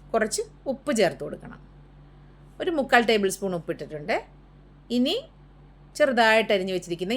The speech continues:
ഇഞ്ചി, പച്ചമുളക്, വെളുത്തുള്ളി ഇതെല്ലാം നമുക്ക് അതിലേക്ക് ചേർത്ത് കൊടുക്കാം. ഇഞ്ചി ചെറുതായിട്ട് അരിയണം കേട്ടോ, ഇല്ലെങ്കിലുണ്ടല്ലോ കൂന്തൽ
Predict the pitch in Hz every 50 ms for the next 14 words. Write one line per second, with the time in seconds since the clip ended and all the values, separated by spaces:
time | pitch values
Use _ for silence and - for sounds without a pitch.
0 | 247 226 220 196 214 226 - 208 185 - - 170 170 160 160 165 165 160 160 160
1 | 156 - 175 165 175 196 269 330 - - 180 170 160 156 151 160 180 190 180 170
2 | 160 151 - 226 175 156 160 165 254 285 - 320 254 190 165 180 156 143 139 -
3 | 160 - - - - - - - - - - - - - 240 277 285 339 320 320
4 | 285 269 269 269 269 277 269 285 294 285 277 233 202 180 170 180 185 220 240 190
5 | 185 170 160 180 220 233 254 247 208 170 175 185 247 359 381 - - - - -
6 | - - 233 240 240 254